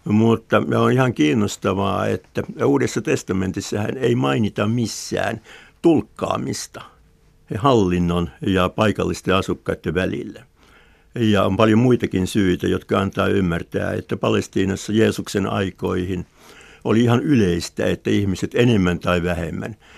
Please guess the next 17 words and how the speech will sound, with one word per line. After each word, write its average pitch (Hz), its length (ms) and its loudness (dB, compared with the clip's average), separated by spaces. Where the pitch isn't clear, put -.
pystyvät - 500 -2
aramean 87 520 0
ohella 85 540 0
puhumaan 85 480 2
myös 85 520 -4
jossain 120 600 -2
määrin 95 440 0
kreikkaa - 840 -4
riittävästi. 92 760 -2
Ja 92 120 0
siellä 101 260 2
Juudeassa, 104 640 0
Jerusalemin 87 680 0
seuduilla 85 600 -4
vielä 98 240 2
sitten 98 380 -4
hebreaa. - 560 -4